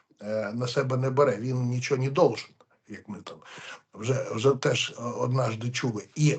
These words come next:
ось це те, що українці були, знали, що таке власна гідність, знали, що таке права природні.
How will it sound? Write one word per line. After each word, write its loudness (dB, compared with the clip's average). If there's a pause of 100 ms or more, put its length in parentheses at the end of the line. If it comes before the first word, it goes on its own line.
(100)
ось 0
це 6 (1000)
те, 8
що -2
українці 0
були, 0
знали, 4
що -4
таке -2
власна -4
гідність, -10 (580)
знали, 4
що -2
таке -4
права 4 (360)
природні. 2